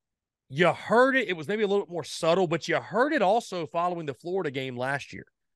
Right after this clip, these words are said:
when the Gamecocks got beat down thirty-eight to six. And, of course, Shane Beamer was loyal to Marcus Satterfield at that point. And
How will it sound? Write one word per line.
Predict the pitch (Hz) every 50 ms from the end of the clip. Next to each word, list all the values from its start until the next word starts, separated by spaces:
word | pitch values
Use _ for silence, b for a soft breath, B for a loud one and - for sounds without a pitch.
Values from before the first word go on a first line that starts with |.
| _ _ _ _ _ _ _
when | - 139 143
the | 143
Gamecocks | 131 156 165 160 - 175 156 147 - -
got | 160 147 131 131
beat | 139 151 139 135
down | 151 147 143 135 123
thirty-eight | - 160 151 139 135 139 135 131 120
to |
six. | - - - 139 127 120 - 135
And, | 123 113
of | -
course, | - 156 147 131 -
Shane | - 147 143 135 127
Beamer | 117 143 139 135 127
was | 120 123 104 113
loyal | 117 127 147 147 147 135
to | 131 127
Marcus | 131 131 131 127 120 107 -
Satterfield | - 147 143 139 131 120 - - 131 123 120
at | 120
that | 120 120 120 -
point. | - 127 123 120 113
And | 110